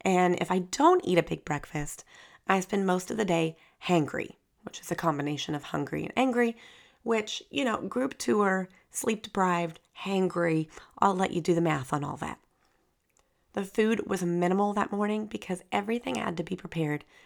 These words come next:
the day before so that no work was done on the actual Sabbath. Everything had to keep. And by the Jewish laws of the Sabbath, no spark can be made, which means no fire, no electricity,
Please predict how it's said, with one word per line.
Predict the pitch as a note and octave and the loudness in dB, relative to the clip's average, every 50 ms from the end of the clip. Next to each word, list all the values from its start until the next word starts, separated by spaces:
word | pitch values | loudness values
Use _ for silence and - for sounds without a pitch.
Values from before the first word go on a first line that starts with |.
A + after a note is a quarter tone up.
| _ _ - | _ _ -6
the | - F3 | -6 -4
day | E3 - E3+ D#3+ | 0 2 0 2
before | D#3+ F3 F3 - - D3 C#3 C#3+ D3 | 2 0 -2 0 -2 -2 -2 -2 -4
so | D3 - - E3+ | -6 -4 -4 -4
that | D#3+ F3 - - | -4 -4 -4 -4
no | F#3 F3 E3+ E3 E3+ F#3+ | -4 -2 0 0 0 -2
work | G3+ G3 F#3+ F#3 E3 C#3 - - - - _ _ _ _ _ _ _ _ - | -2 -2 0 0 0 0 0 -6 -12 -20 _ _ _ _ _ _ _ _ -4
was | F3+ F#3 F3+ F3 | -2 -2 -2 -2
done | - E3+ D3+ C#3+ C#3+ D#3 F3 _ _ - | -2 -2 -2 -2 -6 -8 -10 _ _ -4
on | E3 D#3+ | -2 -2
the | E3+ E3 - | -2 -2 -4
actual | D#3+ D#3 - - - - E3 | -6 -8 -6 -8 -6 -6 -6
Sabbath. | - - G#3+ G#3+ G#3+ F3+ E3 - - - _ _ _ _ _ _ _ _ _ - | -2 0 2 2 2 0 -4 -6 -8 -16 _ _ _ _ _ _ _ _ _ -10
Everything | F3+ E3+ G#3 G#3+ G#3 A#3+ A#3 A3 | -6 -2 -2 -2 0 0 -2 0
had | G#3 A3+ A3+ A3 | 0 -2 -2 -2
to | A3 G3+ | -4 -6
keep. | G#3 - D4 E4+ E4 - - - - - - - _ _ _ _ _ _ _ _ _ _ _ _ _ _ - | -6 -2 -2 -2 -2 -2 -6 -12 -20 -20 -20 -20 _ _ _ _ _ _ _ _ _ _ _ _ _ _ 0
And | F#3+ F#3+ F#3 F#3 F#3 F3+ - | 0 2 4 4 2 2 2
by | F#3+ F#3+ | 0 0
the | F#3+ F#3 | 0 0
Jewish | F3+ - F3 E3+ E3+ E3 - | 2 2 2 2 2 0 0
laws | G#3+ A#3 C#4+ D4+ D4 - | 2 2 2 2 0 -2
of | F3+ | -4
the | F3 E3 | -4 -4
Sabbath, | - - E3+ C#3+ C#3+ D3 D3+ D#3 - _ _ _ _ _ - | -2 -2 -4 -4 -2 -4 -6 -8 -10 _ _ _ _ _ -2
no | F#3 F3+ F3+ F3 F3+ G3 A#3 C#4 | 0 4 4 6 4 4 2 0
spark | - - - - - - G2+ E2+ - - - - - _ - | -4 -8 -8 -8 -2 0 0 0 0 -4 -8 -16 -20 _ -14
can | - - F3+ E3 D#3+ | -8 -6 -4 -4 -2
be | D#3+ E3 | -2 -2
made, | E3 E3 E3 D#3+ D#3 | -2 0 -2 -2 -2
which | D#3+ F3 F3+ - | -2 -2 0 2
means | G3 F#3 F#3 F3 | 4 4 4 4
no | F#3 F3+ A3 | 4 2 2
fire, | A#3 - F#3+ F3 E3+ E3+ D#3+ D#3+ D#3+ - _ _ _ _ _ _ - | 2 4 4 4 4 2 0 -2 -4 -8 _ _ _ _ _ _ -4
no | E3+ E3 F3 F3+ G3 | 0 2 4 4 4
electricity, | G3 G3+ G3 - - - F3 E3 - E3+ D#3+ E3 D#3+ E3 - | 4 2 -2 -2 -4 -4 -4 -4 -4 -4 -4 -4 -4 -6 -8